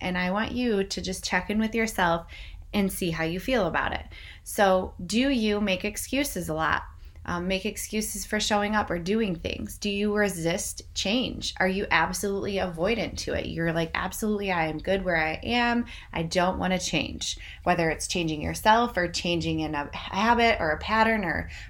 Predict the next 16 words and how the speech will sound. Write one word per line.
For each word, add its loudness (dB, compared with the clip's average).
routine, 6
any 4
of 6
those 0
things. -6
If 2
you 4
avoid 4
people, 2
um, 2
if 0
you -2
try 0
to 2
control -2
people, 2